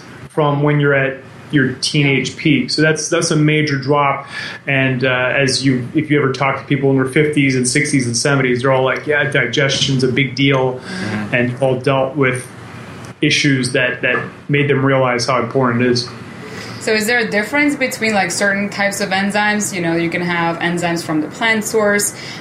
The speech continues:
Speaker 3: There's, um, like, there's just so much out there. So what do you, what do we look for? What to stay away from? Is there any recommendations there?
Speaker 1: Sure. I mean, I think when you're eating meals, you know, let's, let's start with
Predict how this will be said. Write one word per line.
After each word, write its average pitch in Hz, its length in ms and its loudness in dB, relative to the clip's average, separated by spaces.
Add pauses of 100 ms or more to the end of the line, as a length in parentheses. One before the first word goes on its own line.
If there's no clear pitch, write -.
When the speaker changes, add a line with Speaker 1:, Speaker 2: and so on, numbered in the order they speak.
Speaker 3:
There's, 180 340 0
um, 165 360 0
like, 185 180 -2
there's 208 340 0
just - 260 -4
so 196 220 -2
much 190 300 -2
out 175 280 -2
there. 165 220 -2
So 175 200 -2
what 190 220 0
do 226 80 4
you, 208 160 0
what 190 140 2
do 185 60 -2
we 180 120 0
look 196 300 0
for? 262 440 2
What 175 200 -2
to 175 100 -4
stay 170 240 -2
away 214 280 2
from? 208 340 0
Is 185 80 -2
there 185 100 0
any 185 160 0
recommendations 180 840 -2
there? 247 200 0 (1000)
Speaker 1:
Sure. 196 280 2
I 156 60 2
mean, 175 140 4
I 170 100 2
think - 300 -2 (100)
when 175 220 4
you're 160 160 2
eating 170 340 2
meals, 165 580 0
you 151 100 0
know, 151 340 4
let's, 156 320 2
let's 165 160 2
start 160 280 2
with 151 240 0